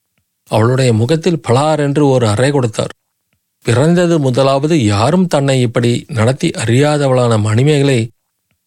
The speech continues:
சம்புவரையரின் கண்ணுக்கு கண்ணான செல்லப்பெண் மணிமேகலை, தந்தையை வெறித்து நோக்கிய வண்ணம் ஸ்தம்பித்து நின்றாள்.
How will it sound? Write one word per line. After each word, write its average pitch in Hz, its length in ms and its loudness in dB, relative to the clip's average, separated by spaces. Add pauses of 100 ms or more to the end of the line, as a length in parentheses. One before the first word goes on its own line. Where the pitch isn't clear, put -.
(180)
சம்புவரையரின் 131 760 0
கண்ணுக்கு 151 560 -2
கண்ணான 139 480 0 (340)
செல்லப்பெண் 123 640 0
மணிமேகலை, 143 640 0 (760)
தந்தையை 135 500 0
வெறித்து 123 480 0
நோக்கிய 143 380 0
வண்ணம் 135 240 0
ஸ்தம்பித்து 127 640 -2
நின்றாள். 113 400 -2